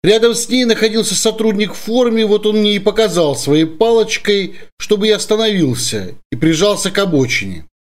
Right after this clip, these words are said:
Понятное дело, бегать я не собирался, включил поворотник, сбавил скорость,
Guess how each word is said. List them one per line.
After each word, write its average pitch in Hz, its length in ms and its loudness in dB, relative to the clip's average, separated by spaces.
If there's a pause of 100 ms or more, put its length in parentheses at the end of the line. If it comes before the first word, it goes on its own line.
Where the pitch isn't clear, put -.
(120)
Понятное 214 560 2
дело, 214 440 2
бегать 202 440 -2
я 185 60 0
не 156 100 0
собирался, 175 880 0
включил 143 400 -2
поворотник, 175 720 0
сбавил 135 440 0
скорость, 208 760 -2